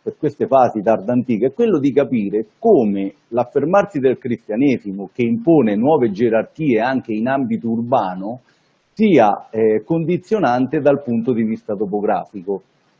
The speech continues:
nelle città. E qui dovrò fare una carrellata di studi condotti da altri e fare una riflessione conclusiva,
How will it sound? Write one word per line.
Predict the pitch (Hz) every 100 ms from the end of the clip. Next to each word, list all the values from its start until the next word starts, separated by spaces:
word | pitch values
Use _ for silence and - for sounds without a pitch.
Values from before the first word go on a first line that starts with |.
| _ _ _
nelle | 131 131 127 117
città. | - 110 107 107
E | 190 -
qui | 185
dovrò | 139 147 151
fare | - 143 117 -
una | 175 143
carrellata | 117 120 131 143 165 131 98
di | 95 127
studi | - - 165 131 101 92 - _ _
condotti | - 110 113 147 - 104
da | 135 143 104
altri | 101 - 143 175
e | - 190
fare | - 113 127 127 -
una | 147 123
riflessione | 123 120 123 - - 110 101
conclusiva, | 107 117 165 165 104 95 101